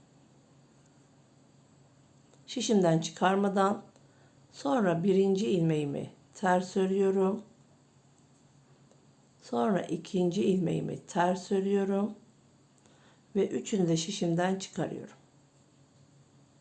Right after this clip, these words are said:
Bakın önce üçüncü ilmeğimi ters örüyorum. Şimdi tekrar yapalım. Bir, iki, üç. Önce üçüncü ilmeğimiz ters örgü.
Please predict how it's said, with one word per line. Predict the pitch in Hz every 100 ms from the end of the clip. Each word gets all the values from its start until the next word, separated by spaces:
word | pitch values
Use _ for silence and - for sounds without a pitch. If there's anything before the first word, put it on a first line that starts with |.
| _ _ - - _ _ -
Bakın | 214 -
önce | 226 226 214 202
üçüncü | - 180 185
ilmeğimi | 196 180 156 143 135
ters | 156 160 160 196
örüyorum. | 190 196 190 185 214 - - _ _ _ _ _ - 98 - _ _ - _ - - - - - -
Şimdi | 208
tekrar | 254 262 196 180
yapalım. | 170 175 175 170 214 - - - - - - -
Bir, | 240 226 185 -
iki, | 190 - 240
üç. | 180 - - -
Önce | 233 240 214 -
üçüncü | 180 185 180 196
ilmeğimiz | 196 190 185 185 190 202 - - _ _ -
ters | - 208 165 -
örgü. | 151 156 160 175 185